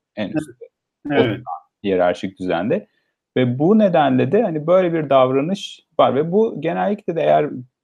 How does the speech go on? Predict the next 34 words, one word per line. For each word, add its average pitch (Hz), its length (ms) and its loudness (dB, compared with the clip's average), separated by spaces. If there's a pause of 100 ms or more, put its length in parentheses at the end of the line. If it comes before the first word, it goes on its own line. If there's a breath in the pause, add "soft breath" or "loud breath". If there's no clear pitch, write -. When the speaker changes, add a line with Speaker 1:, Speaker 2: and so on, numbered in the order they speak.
(340)
Speaker 1:
daha 143 220 0
katıysa 127 560 -2
bu 107 80 -2
hiyerarşide 107 600 0
şöyle 156 420 4
bir 127 40 -8
şey 131 180 4
söylüyor 85 460 0 (120)
bu 101 120 -8
kültürler. 107 580 -6 (420)
Yani 113 120 -6
cinselliği 156 560 0
öyle 147 240 4
ortalıkta 143 680 2
konuşmayın. - 600 -4 (180)
Cinsellik 131 520 0
öyle 131 420 0 (360)
şöyle 131 360 2
olmaz. 120 480 2
Cinsellik 127 500 0
işte - 180 -12
mahrem. 117 480 -4
Cinsellik 135 440 -4
şöyledir. 127 340 0
Yani 117 220 -2 (120)
kendi 160 360 -4
bir 196 60 0
kuralları 127 540 2
da 90 40 4
var 85 180 -2
tabii 113 220 -4
ki - 140 -20
hiyerarşinin 90 600 -2
getirdiği. 85 600 -8